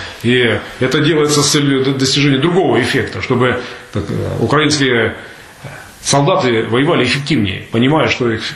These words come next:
все, все равно там с ними. Ну, я же с этим сталкивался в четырнадцатом году. Мы когда брали вот на Красном Партизане позицию, и, и, э, мы предложили им сдаться. Я просто стал перед дилеммой. Этот, э,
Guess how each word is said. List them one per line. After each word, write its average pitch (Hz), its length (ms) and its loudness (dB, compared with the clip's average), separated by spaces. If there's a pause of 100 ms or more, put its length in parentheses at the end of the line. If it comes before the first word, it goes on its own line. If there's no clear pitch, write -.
(360)
все, - 240 -2
все 147 160 0
равно 180 460 0
там 147 160 2
с 139 120 -2
ними. 139 320 2 (420)
Ну, 151 300 2
я 185 160 2
же - 100 2
с - 120 0
этим 170 120 -2
сталкивался 131 420 0
в - 280 -6
четырнадцатом 139 480 2
году. 120 320 0 (300)
Мы 135 100 2
когда 151 240 2
брали 139 380 2 (240)
вот 120 280 0
на 143 60 2
Красном 147 300 2
Партизане 143 480 2
позицию, 135 560 2 (460)
и, 135 60 -10
и, 131 500 2 (440)
э, 139 40 -12 (340)
мы 156 180 6
предложили 170 500 2
им 127 80 2
сдаться. 135 480 0
Я 143 160 2
просто 170 240 2
стал 208 180 2
перед 170 220 2
дилеммой. 151 360 0 (140)
Этот, 123 280 2
э, 120 340 2